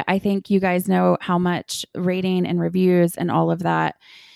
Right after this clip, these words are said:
uh, make a difference in the podcast world. So we really would appreciate just a quick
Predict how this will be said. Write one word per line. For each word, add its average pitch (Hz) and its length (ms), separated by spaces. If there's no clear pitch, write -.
uh, 170 440
make 180 240
a - 60
difference 175 400
in 196 80
the 185 80
podcast - 520
world. 175 220
So 202 140
we 185 100
really 175 240
would 196 280
appreciate 185 760
just - 280
a 190 80
quick - 520